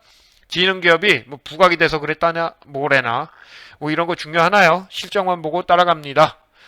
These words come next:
부활하고 있는데 뭐가 무섭습니까? 아, 뭐, 최대 주주도 존버하는 것 같습니다. 지능기업 최대 주주는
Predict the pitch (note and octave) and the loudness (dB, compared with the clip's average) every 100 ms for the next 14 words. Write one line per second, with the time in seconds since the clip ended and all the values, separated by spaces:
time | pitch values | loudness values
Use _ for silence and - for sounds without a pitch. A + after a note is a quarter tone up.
0 | _ - D3 D#3+ D#3 D#3 D3 C#3+ D3+ A#2+ | _ -4 2 4 4 0 -10 -4 -4 -4
1 | D3 F3 D#3 D3 E3 - C#3+ C3 - D3+ | -2 -2 -2 -10 -10 -12 -18 -14 0 0
2 | - _ _ _ _ _ _ _ _ _ | 0 _ _ _ _ _ _ _ _ _
3 | _ _ - - - _ _ _ - C3+ | _ _ -20 -20 -20 _ _ _ -2 2
4 | D#3 F3 B3 B3 A#3+ A3 G#3+ A3 A3 - | 2 0 -2 6 4 4 -6 -4 -4 -4
5 | F3+ F#3+ G#3+ G3+ G3+ G3 F#3+ G3 G3 G3 | -6 6 6 6 4 4 4 0 4 8
6 | F3 - F3 F3+ F3 E3+ - G3 G3 F3+ | 8 4 -8 -6 0 0 0 -4 -2 -4
7 | F3 F3+ G#3 B3+ | -6 0 2 2